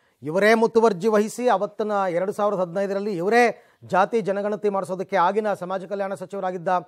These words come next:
ಆ, ಆಂಜನೇಯ ಅವರ, ಆ, ಪ-, ಪ್ರಯತ್ನದ ಮುಖಾಂತರವಾಗಿ ಆಗಿತ್ತು. But ಈಗ ಬದಲಾದ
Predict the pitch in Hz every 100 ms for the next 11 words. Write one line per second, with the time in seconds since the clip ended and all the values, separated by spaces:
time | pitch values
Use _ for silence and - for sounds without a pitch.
0 | _ _ _ - 165 160 156 143 127 _
1 | _ - 139 190 214 214 214 214 196 202
2 | 202 180 185 160 - 185 208 208 220 208
3 | 196 202 202 208 214 208 185 226 196 185
4 | 196 _ _ _ _ 139 170 196 247 320
5 | 277 294 202 208 262 277 277